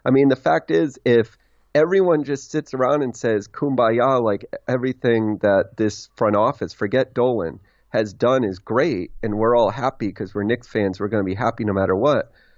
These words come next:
how do we expect then there to be kinda any pressure or any thought on the, uh, to say, maybe it hasn't been all great, and that's why the results haven't been good, and there do need to be things different,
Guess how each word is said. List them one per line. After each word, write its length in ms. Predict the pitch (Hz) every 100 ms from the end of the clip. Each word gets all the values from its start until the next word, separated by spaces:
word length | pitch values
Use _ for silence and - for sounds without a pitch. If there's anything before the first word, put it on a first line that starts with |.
| _
how 220 | - 147
do 120 | 175
we 160 | 170 165
expect 560 | - - - 143 - 135
then 420 | 113 107 104 110 _ _ _ -
there 160 | 120
to 100 | 117
be 240 | 107 123 117
kinda 340 | 123 110 -
any 200 | 117 110
pressure 720 | - - 127 - 135 117 113 -
or 80 |
any 200 | 107 104
thought 420 | 98 - 123 123 -
on 160 | 107
the, 200 | 104 101 -
uh, 200 | 104 95 -
to 100 | -
say, 400 | 92 - 95 95 - _ _ _
maybe 600 | 113 120 143 151 143 - _ _ _ _ _ 131
it 180 | 123
hasn't 520 | 135 156 208 196 120 - _ _
been 340 | - 113 113 107
all 160 | 104
great, 360 | 92 104 107 127
and 100 | 110
that's 240 | 107 -
why 220 | 120 113 113
the 120 | 110
results 460 | 107 98 151 -
haven't 300 | - 98 98
been 180 | 98 95
good, 240 | 92 104 120
and 160 | 110
there 160 | 104 98 -
do 180 | 139
need 220 | 185 143 98
to 60 |
be 120 | 98
things 320 | 98 107 95 -
different, 460 | 92 - 110 127